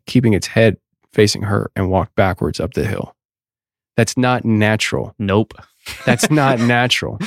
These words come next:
Speaker 2: Yeah.
Speaker 1: And,
Speaker 2: No, that's
Speaker 1: uh,
Speaker 2: crazy.
Speaker 1: and I met her in Washington. We were shooting the documentary and stuff. We have, we, she's gonna be in the documentary telling that story, um, we tried getting to the location, and luck has it, twice now,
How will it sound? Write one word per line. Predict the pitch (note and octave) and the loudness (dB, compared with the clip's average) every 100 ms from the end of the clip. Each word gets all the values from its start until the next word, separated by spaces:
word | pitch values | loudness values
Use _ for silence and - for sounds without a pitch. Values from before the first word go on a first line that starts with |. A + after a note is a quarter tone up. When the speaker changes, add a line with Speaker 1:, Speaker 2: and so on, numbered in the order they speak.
| F#3+ A#2 - | -10 -12 -2
Speaker 2:
Yeah. | A2 G#2+ G2 - - | 2 2 0 -6 0
Speaker 1:
And, | B2+ A#2+ | 2 4
Speaker 2:
No, | A#2 | 2
that's | A2+ G#2+ | 2 0
Speaker 1:
uh, | - | 0
Speaker 2:
crazy. | G#2+ G#2+ F#2 F2+ - _ | 2 2 0 -8 -12 _
Speaker 1:
and | B2+ B2+ | 0 2
I | |
met | C3 D3 | 2 2
her | C#3+ C3 | 2 2
in | A2+ | 4
Washington. | A2 A2+ - A2 | 4 2 0 2
We | G#2+ | 4
were | G2+ | 2
shooting | - A2 A2 | 2 0 0
the | G2 | 0
documentary | G#2 G2+ G2 G2+ G#2+ A2 | 0 0 0 0 2 2
and | G2 | 0
stuff. | - F2+ - | -2 -4 -2
We | G2+ | 0
have, | G2 G2+ - - | 2 0 -2 -4
we, | G#2+ F2+ - | -4 -4 -6
she's | - G2+ | -6 0
gonna | G#2 | 2
be | G2+ | 4
in | F#2+ | 2
the | |
documentary | F2 G2 F#2+ G2+ G2 G2 | 2 2 2 0 0 0
telling | F2+ G2 F#2+ | 0 -2 -2
that | F2+ F2+ | -2 -6
story, | - G2 G2+ - _ _ _ _ _ - | 0 2 4 0 _ _ _ _ _ -2
um, | F#2+ F2+ F2 | 0 0 -2
we | - A2 | -2 -2
tried | - A2 A2 | 0 0 2
getting | G#2 A#2 A2 | 2 2 2
to | A2 | 0
the | F#2+ | 0
location, | F#2+ F#2 - G#2 A2 G2+ F2 - | 0 0 0 0 2 0 -4 -4
and | G2 F#2+ F#2 - - _ _ _ _ _ - | -2 0 -2 -6 -16 _ _ _ _ _ -4
luck | G2+ F#2+ | 0 0
has | G#2 F#2+ F#2+ | 2 2 2
it, | A#2 - _ _ _ - | 0 -2 _ _ _ -14
twice | - B2 B2+ - | 0 2 4 2
now, | F#2+ G2 | 2 4